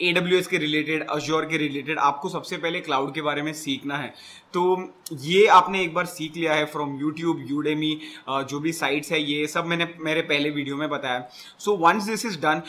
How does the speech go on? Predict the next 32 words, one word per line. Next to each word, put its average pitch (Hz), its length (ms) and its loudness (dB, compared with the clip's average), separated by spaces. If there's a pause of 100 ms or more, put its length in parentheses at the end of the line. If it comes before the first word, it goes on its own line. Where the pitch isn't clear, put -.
(140)
आपको 180 260 2
छोटे 175 440 -2
companies 165 500 -4
में 165 120 -2
apply 131 300 -2
करना 131 220 -6
है। 123 60 -2
आपको, 160 420 -2
अ, 147 280 0
ये 156 140 2
नहीं 175 180 0
करना 165 240 0
है 160 120 0
कि 165 100 -4
आपको 156 240 0
जाके 143 280 -2
directly 151 440 0 (340)
एडब्ल्यूएस 165 580 4
या 170 160 4
Microsoft 151 520 0
में 156 100 -2
apply 143 280 -2
करना 143 320 -2
है, 151 180 -4 (260)
क्योंकि 185 200 0
आपको 190 240 6
jobs 165 340 2
नहीं 151 200 2
लगेंगे, 147 360 2
because 143 360 -4
these 190 320 -6
companies 170 360 -2